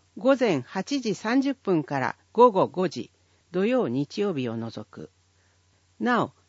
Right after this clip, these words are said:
申請書類に不備があった場合の追加書類提出期限も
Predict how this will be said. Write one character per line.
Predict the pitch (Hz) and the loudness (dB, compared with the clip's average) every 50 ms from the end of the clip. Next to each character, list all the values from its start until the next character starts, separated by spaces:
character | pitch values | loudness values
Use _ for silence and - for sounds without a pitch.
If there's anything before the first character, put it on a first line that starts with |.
| _ _ | _ _
申 | - - 269 285 302 | -8 -2 2 2 2
請 | - - 302 302 294 | 2 2 0 0 0
書 | - - 302 302 285 | -2 -2 0 0 2
類 | 269 247 202 180 | 2 2 2 2
に | 165 156 139 - - | 2 2 2 0 -4
不 | _ - 285 | _ -4 -2
備 | 269 294 277 247 | 0 0 0 2
が | 214 185 175 | 2 0 0
あ | 220 | 0
っ | - | -2
た | _ - 233 127 | _ -2 -2 0
場 | 151 165 175 180 | 0 -2 -2 0
合 | 180 170 165 | 2 2 2
の | 156 151 143 147 - _ _ _ _ | 2 2 0 -2 -6 _ _ _ _
追 | - - 254 269 - | -6 -2 -2 -2 0
加 | - 285 294 | 0 -2 -2
書 | 277 - 302 294 285 | 0 0 0 0 2
類 | 262 214 147 117 - | 2 0 0 -2 -4
提 | - 220 226 262 | -2 -2 -2 -2
出 | 262 - - - 277 262 | -2 -4 -6 -4 -4 -4
期 | - - 269 247 | -2 -4 -4 0
限 | 247 233 202 160 147 | 0 0 2 2 2
も | 139 127 117 - | 0 0 -2 -4